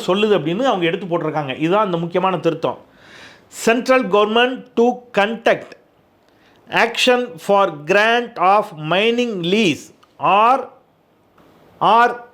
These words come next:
composite license in respect of minerals specified in Part D of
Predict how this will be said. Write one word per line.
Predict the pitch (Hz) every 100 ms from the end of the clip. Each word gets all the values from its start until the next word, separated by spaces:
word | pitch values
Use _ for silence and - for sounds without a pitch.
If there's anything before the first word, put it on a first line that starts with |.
| _ 214
composite | 240 254 247 233 233 226 165
license | 208 233 202 131 - - _ 156
in | 220 240 - -
respect | - 196 196 254 247 -
of | 160 190 190 135 151
minerals | 190 226 175 120 - _ _ -
specified | - 196 196 233 - 240 233 220 160
in | 214 202 _
Part | 190 202 208 151 143
D | 214 208 - _ _ 170
of | 180 180